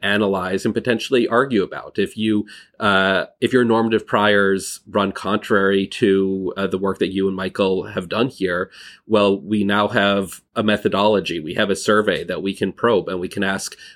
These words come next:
"Okay, this one study showed us this. Why?" What are the drivers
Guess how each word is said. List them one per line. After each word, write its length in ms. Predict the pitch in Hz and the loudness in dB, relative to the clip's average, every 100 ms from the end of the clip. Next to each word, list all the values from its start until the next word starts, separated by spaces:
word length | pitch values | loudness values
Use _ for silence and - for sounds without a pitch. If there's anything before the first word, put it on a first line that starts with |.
| - | -4
"Okay, 260 | 110 131 | 2 2
this 380 | 90 101 127 - | 2 0 0 -4
one 360 | 101 95 104 107 | -12 -4 0 0
study 360 | - 107 101 | 0 2 2
showed 300 | 98 - 110 | 0 0 0
us 140 | 95 - | 0 -2
this. 340 | 82 101 - _ _ _ _ | -4 -4 -6 _ _ _ _
Why?" 480 | - 113 117 - _ _ _ _ _ | -2 0 0 -6 _ _ _ _ _
What 300 | 101 101 110 | -6 0 2
are 140 | 120 110 | 4 2
the 120 | 104 | 0
drivers 960 | - 90 95 101 107 104 98 90 - | -2 -4 -2 0 2 2 0 -2 -6